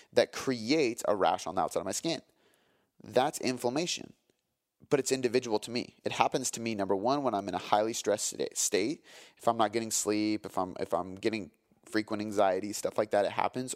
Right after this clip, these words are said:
Or if I eat oranges. I don't know why, but it's like oranges, mandarins, mangoes, pineapple.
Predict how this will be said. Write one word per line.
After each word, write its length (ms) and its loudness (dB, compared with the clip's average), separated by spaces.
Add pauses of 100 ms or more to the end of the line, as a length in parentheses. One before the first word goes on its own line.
Or 540 2 (760)
if 140 2
I 80 2
eat 280 -6 (260)
oranges. 500 -4 (260)
I 60 -18
don't 100 -10
know 120 -4
why, 400 4
but 120 -2
it's 140 -4
like 180 0
oranges, 640 0 (160)
mandarins, 480 -4
mangoes, 480 0
pineapple. 560 -2